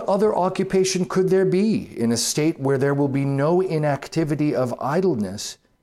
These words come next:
and yet no toil constrained by want?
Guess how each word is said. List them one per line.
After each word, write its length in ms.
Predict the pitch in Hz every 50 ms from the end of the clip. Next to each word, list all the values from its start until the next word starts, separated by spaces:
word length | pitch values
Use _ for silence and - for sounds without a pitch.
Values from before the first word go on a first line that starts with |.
| _ _ -
and 240 | 127 131 131 123
yet 480 | 117 123 165 165 156 135 131 - - _ _ _ _
no 260 | - 120 123 117 113
toil 600 | 117 - - - - 202 220 196 104 98 120 143 147 -
constrained 800 | - 127 123 120 - - - 123 113 107 107 113 113 110 - -
by 180 | 113 113 120
want? 540 | 123 123 135 165 233 277 - - - -